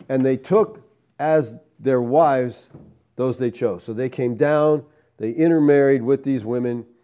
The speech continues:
they produce an offspring. <coughs> So the watchers got man kicked out of the garden temple, and now they're trying to keep a redeemer from bringing them back into the temple.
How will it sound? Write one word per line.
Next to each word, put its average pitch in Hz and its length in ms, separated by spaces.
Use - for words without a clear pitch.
they 101 100
produce 131 460
an 131 100
offspring. 120 680
<coughs> - 840
So 113 140
the 117 100
watchers 147 400
got 143 240
man 127 220
kicked 170 300
out 123 380
of 104 100
the 110 80
garden 123 340
temple, 107 480
and 101 80
now 135 160
they're 135 80
trying 123 360
to 107 120
keep 135 240
a 120 60
redeemer 110 500
from 98 380
bringing 104 440
them 101 140
back 117 280
into 175 180
the 117 120
temple. 82 420